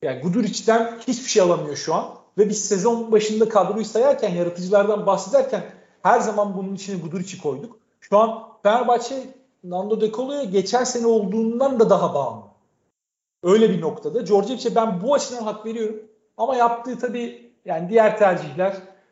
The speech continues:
e, özellikle kısa beşe dönmeme ısrarı ki bence Real Madrid maçını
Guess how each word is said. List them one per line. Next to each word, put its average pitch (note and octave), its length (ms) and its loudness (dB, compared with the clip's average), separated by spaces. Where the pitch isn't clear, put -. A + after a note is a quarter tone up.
e, D3+ 60 -6
özellikle G3+ 520 4
kısa C#4+ 340 2
beşe G#3+ 840 -2
dönmeme G3+ 1000 -2
ısrarı D#3+ 720 -2
ki G3+ 120 -2
bence F#3+ 280 2
Real F3+ 220 4
Madrid F#3 240 -2
maçını F3+ 300 -6